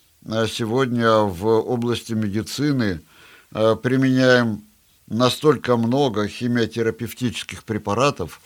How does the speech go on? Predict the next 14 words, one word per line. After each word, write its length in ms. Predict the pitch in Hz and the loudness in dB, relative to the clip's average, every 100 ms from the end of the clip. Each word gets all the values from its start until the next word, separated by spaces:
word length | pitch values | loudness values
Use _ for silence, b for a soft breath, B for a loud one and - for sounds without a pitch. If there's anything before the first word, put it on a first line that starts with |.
| - | -20
а, 280 | - 95 101 | -6 -2 0
например, 500 | 101 104 101 117 117 | 2 0 -2 2 2
такие 420 | - 110 - 117 | 2 -4 0 -2
как 260 | 101 104 - | -2 -4 -2
антибиотики. 960 | 110 98 104 110 101 98 - - 85 78 B B | -4 -2 -2 0 2 0 -4 -12 -12 -12 B B
Кроме 300 | 139 160 160 | 0 2 2
того, 520 | 160 151 139 156 147 | 2 2 6 8 8
мы, 500 | 131 131 147 147 139 | 6 4 6 4 2
э, 280 | 104 120 120 | -2 -2 0
на 160 | 117 117 | 0 -2
сегодня 540 | - 120 135 131 127 | -4 -2 0 2 0
питаемся 840 | 117 123 - 131 127 120 - 120 117 | -2 -6 0 2 4 0 -2 0 2
не 160 | 117 | 0
так, 300 | 113 131 135 | 0 0 0